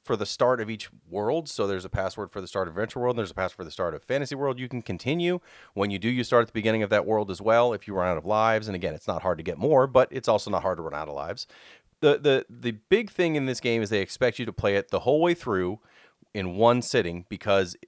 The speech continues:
those library cards do not, uh, transfer to the password. So if, let's say you have six,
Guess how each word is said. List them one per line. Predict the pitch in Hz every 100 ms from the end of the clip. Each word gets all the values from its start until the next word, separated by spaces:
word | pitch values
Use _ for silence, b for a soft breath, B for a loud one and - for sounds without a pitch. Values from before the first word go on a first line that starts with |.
| -
those | 110
library | 104 131 165 147 104
cards | - 95 92 82
do | 90 131
not, | 151 135 - _ _ _ _
uh, | 90 90 90 80
transfer | - 127 127 135 - 151 160 - b b b
to | - 117 101
the | 90
password. | - 117 - 190 240 - -
So | 120
if, | 98
let's | 135 135
say | 160
you | 131
have | 123 107
six, | - 131 - -